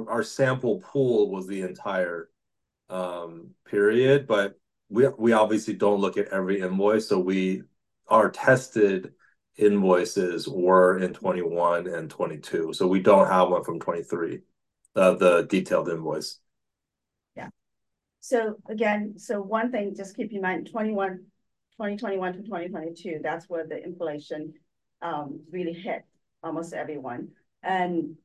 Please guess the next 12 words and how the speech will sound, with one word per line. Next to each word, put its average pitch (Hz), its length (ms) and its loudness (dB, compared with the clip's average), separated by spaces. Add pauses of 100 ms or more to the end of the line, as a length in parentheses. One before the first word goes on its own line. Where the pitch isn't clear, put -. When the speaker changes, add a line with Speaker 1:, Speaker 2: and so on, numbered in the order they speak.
(160)
Speaker 2:
but 208 120 -2
again, 185 460 -2
with 190 180 -8
this 226 200 -10
contract, 262 540 -8 (100)
so 185 240 -10
now, 196 500 -4
from 196 180 -6
now 185 240 -2
on, 165 360 -8
because 185 400 -10
the 202 120 -10